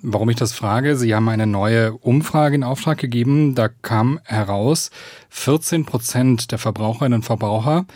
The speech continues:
müssen ihr Konto überziehen, weil sie mit den Lebenshaltungskosten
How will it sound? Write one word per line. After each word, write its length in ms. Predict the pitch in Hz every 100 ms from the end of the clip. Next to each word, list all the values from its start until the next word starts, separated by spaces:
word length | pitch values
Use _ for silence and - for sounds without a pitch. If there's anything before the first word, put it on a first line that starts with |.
| - - _ -
müssen 720 | 104 117 156 165 160 170 165
ihr 100 | 139
Konto 300 | 123 185 185
überziehen, 600 | 123 104 - - 92 87
weil 160 | 90 104
sie 120 | 113
mit 180 | 120 117
den 80 | 117
Lebenshaltungskosten 1120 | 110 143 143 131 139 117 127 120 - 131